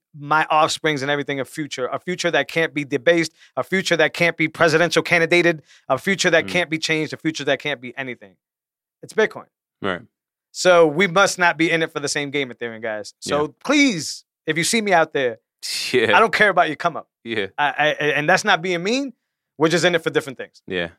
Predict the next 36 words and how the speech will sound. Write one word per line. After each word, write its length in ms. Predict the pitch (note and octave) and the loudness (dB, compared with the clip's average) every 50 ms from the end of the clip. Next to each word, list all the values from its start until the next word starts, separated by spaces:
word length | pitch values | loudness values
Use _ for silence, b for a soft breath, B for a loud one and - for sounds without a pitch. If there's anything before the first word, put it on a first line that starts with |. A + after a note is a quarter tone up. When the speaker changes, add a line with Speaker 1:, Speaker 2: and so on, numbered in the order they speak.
| _ _ - | _ _ 0
Speaker 1:
Uh, 360 | C3 C3+ C3+ C3+ C3+ C3 C3+ - | 2 4 4 6 6 4 4 4
and 120 | D#3+ D#3+ | 4 4
whenever 280 | D#3+ D#3+ F3 F#3 E3 F#3+ | 4 4 4 4 6 6
I 120 | F#3 F3+ | 6 6
wanna 200 | F#3 F#3 F3+ F3 | 6 6 4 2
get 220 | D#3+ C3 F3 F#3 F#3 | 2 2 2 2 2
a 40 | |
come 200 | F3+ - G#3 A#3 | 4 2 2 2
up, 160 | C4 B3 _ _ _ _ _ - | 2 0 _ _ _ _ _ -8
maybe 220 | D#3+ F#3 F#3 G#3+ | -6 -2 0 2
I'll 100 | G3 G3 | 2 2
reach 200 | G3 G3 F#3+ G3+ | 2 0 2 2
out 140 | F#3+ F3+ E3+ | 2 2 2
to 100 | - C#3+ | -2 -10
you 180 | B2+ A#2 G#2+ _ D3 | -10 -12 -16 _ -16
and 80 | C#3 D3 | -12 -12
you 80 | D3+ | -12
can 100 | C#3+ D#3 | -10 -10
school 260 | C#3 - - F3+ E3+ E3 | -10 -8 -4 -4 -4 -2
me 80 | D#3 | -2
on 100 | D3+ C#3 | -4 -2
how 80 | B2+ D3 | -2 -4
to 60 | C#3 | -4
come 180 | - - C#3+ C3 | -4 -12 -12 -14
up. 100 | - _ _ _ _ - | -14 _ _ _ _ -12
Speaker 2:
Yeah, 220 | F#2 F#2 F#2 F2+ F2 | -6 -4 -2 -2 -2
yeah. 280 | F2 F2 F2 E2+ E2 E2+ _ _ _ _ _ _ _ _ _ _ | -2 -4 -4 -6 -6 -10 _ _ _ _ _ _ _ _ _ _
Speaker 1:
But, 360 | C3 B2+ E3 E3 E3 D3 - _ _ _ _ _ _ _ _ _ _ _ _ - | -2 2 4 4 4 4 0 _ _ _ _ _ _ _ _ _ _ _ _ -4
you 100 | F#3 F3+ | -2 2
know, 260 | F3 E3 D#3+ D#3 D3+ C3+ | 4 4 4 2 2 -2
time 260 | - - F3 F#3+ F#3 | 0 0 0 2 0
is 80 | E3+ - | -2 0
ticking. 340 | - G3 G3 F#3+ F#3+ G#3 - _ _ _ _ _ _ _ _ _ _ _ | 0 0 0 0 -8 -10 -12 _ _ _ _ _ _ _ _ _ _ _
Speaker 2:
Yeah. 60 | - - - | -20 -10 -2
Speaker 1:
Time 260 | - E3 E3+ F3+ F3 | 2 2 2 4 4
is 320 | F3 E3+ D#3+ C#3+ B2+ B2+ | 4 4 2 2 -2 -8